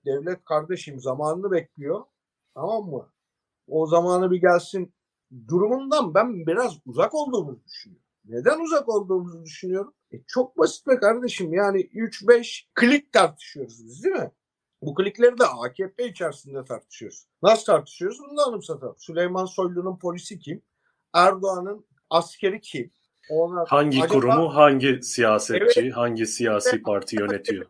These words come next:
Speaker 1: Abi bak, hangi A K P'li de siyasetçi de değil. Hangi A K P'li de?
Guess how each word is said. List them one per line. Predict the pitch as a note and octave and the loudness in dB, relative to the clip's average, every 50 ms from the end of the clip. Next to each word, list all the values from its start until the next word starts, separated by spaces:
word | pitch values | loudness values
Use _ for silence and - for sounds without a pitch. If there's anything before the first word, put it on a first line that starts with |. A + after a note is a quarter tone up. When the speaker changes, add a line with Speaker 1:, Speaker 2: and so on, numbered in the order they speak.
| _ _ - | _ _ -8
Speaker 1:
Abi | F#3+ F3+ F3 F#3 E3+ D#3 | -8 -8 -6 -8 -10 -10
bak, | C#3+ C3 A#2+ _ _ | -10 -12 -12 _ _
hangi | D#3+ F3+ A3 C4 B3+ B3 G#3+ | -8 -8 -8 -6 -4 -4 -4
A | F#3+ F#3 | -4 -4
K | F3+ F#3+ F3+ - | -6 -10 -12 -10
P'li | - G3 G3 F#3+ | -10 -10 -8 -8
de | G3 F3+ | -8 -10
siyasetçi | - _ D3+ E3 E3 E3 E3 - F3+ F3+ _ _ F#3 F3+ | -8 _ -6 -4 -4 -4 -6 -10 -16 -16 _ _ -10 -8
de | F#3+ G3+ G3 | -6 -6 -6
değil. | F3+ D#3 C3 A#2+ _ _ _ _ _ _ _ _ _ _ | -8 -10 -12 _ _ _ _ _ _ _ _ _ _ _
Hangi | - D3+ F#3 A3 A#3+ A3+ A3+ | -10 -8 -8 -8 -6 -6 -6
A | F#3 F#3 F3+ F3+ F3+ | -4 -4 -6 -6 -6
K | - F#3+ E3+ - | -8 -10 -10 -8
P'li | F3+ E3 D#3+ D#3+ D#3 | -10 -12 -12 -12 -12
de? | C#3 C#3 D3 E3 | -10 -10 -10 -12